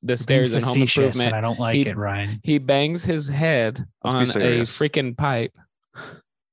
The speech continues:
Speaker 1: And that's the funniest shit in any sitcom. The same thing happens every single time. Every single time he walks downstairs, and he only walks downstairs
Speaker 3: Yeah.
Speaker 1: once every twenty episodes. You only, they only change the set.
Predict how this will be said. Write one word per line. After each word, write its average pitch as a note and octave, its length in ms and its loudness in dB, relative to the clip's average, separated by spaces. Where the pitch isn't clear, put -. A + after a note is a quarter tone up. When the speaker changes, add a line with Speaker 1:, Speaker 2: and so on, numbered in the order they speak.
Speaker 1:
And C#3 100 0
that's C3+ 180 0
the C#3+ 100 2
funniest C3+ 420 0
shit C3+ 300 2
in B2 140 -2
any B2+ 180 0
sitcom. A2+ 520 -4
The B2 160 0
same C#3+ 240 0
thing D#3+ 140 0
happens C#3+ 420 -2
every C3+ 240 0
single D3 220 0
time. D3+ 240 -2
Every D3+ 340 2
single E3+ 640 0
time E3 360 2
he B2 120 -2
walks B2+ 260 0
downstairs, C#3 460 -2
and B2+ 80 0
he D3+ 120 0
only F#3+ 200 0
walks F3 320 0
downstairs F#3+ 500 0
Speaker 3:
Yeah. B2 80 0
Speaker 1:
once D3+ 460 -2
every C#3+ 260 0
twenty D3 380 0
episodes. A2+ 640 -4
You B2+ 140 0
only, C3 260 0
they C3+ 200 0
only C#3+ 200 -2
change C#3 340 -2
the B2 80 -2
set. A#2 360 -2